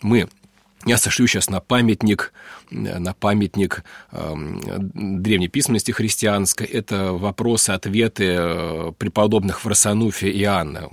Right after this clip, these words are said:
Если я не ошибаюсь, это, по-моему, пятый век. Э, пятый век. Вот, э, в частности, в этой переписке есть такой момент, когда вот, э, один, э, монах, э, он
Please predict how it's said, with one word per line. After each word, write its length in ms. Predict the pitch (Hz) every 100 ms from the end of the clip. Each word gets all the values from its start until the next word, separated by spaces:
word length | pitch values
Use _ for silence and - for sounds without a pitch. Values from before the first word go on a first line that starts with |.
| 87 -
Если 380 | 87 101 -
я 220 | 92 95 87
не 100 | 87
ошибаюсь, 540 | - 104 131 147 98
это, 140 | 104
по-моему, 460 | 104 - 104 101 92
пятый 340 | - 90 98
век. 320 | 85 76 - - _ _ _ _
Э, 120 | - -
пятый 260 | 82 -
век. 280 | 101 175 - - - - - - - - - -
Вот, 380 | 104 120 - -
э, 40 | 117
в 460 | 110 107 104 -
частности, 640 | - 156 160 143 - 127 117 104
в 500 | 98 - - - -
этой 180 | 104 104
переписке 840 | 92 113 113 165 185 - - 135 113
есть 260 | 127 -
такой 240 | 110 - 107
момент, 340 | 110 165 180
когда 420 | 110 101 98 92
вот, 260 | 87 92 -
э, 540 | - 95 90 90 87 87
один, 440 | 98 101 110 95
э, 760 | 87 87 82 85 - 90 95 92
монах, 560 | 92 101 139 185 - -
э, 180 | 110 101
он 240 | 131 139